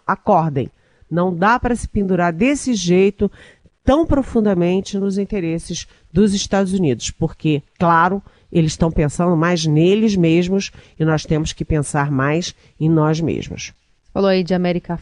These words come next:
Speaker 2: First. Tem aqui até uma pergunta do nosso ouvinte Marco Xavier Hall.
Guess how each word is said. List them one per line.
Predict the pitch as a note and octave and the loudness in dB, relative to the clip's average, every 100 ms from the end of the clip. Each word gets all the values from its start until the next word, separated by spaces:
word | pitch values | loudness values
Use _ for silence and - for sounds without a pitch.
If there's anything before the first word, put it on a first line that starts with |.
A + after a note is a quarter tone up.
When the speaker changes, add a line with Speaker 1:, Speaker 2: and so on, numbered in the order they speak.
| - | -8
Speaker 2:
First. | G#3 G#3+ F#3+ - - - - _ | -2 0 -2 -4 -16 -20 -20 _
Tem | - F#3+ F#3+ | -4 -2 -2
aqui | - - F#3 F3+ | -4 -6 -2 0
até | E3 - F#3 | -2 -2 -4
uma | G3+ F#3+ E3 D3+ | 0 0 -2 -2
pergunta | - E3+ F3 F#3 F3 D#3+ | -4 -4 -2 -4 -4 -4
do | E3 | -4
nosso | D#3+ E3+ | -4 -6
ouvinte | E3 D#3+ | -8 -6
Marco | E3+ F3 - | -4 -4 -6
Xavier | F3 D#3+ E3+ D#3+ | -8 -4 -2 -2
Hall. | C3+ F3 F3+ | -4 -4 -4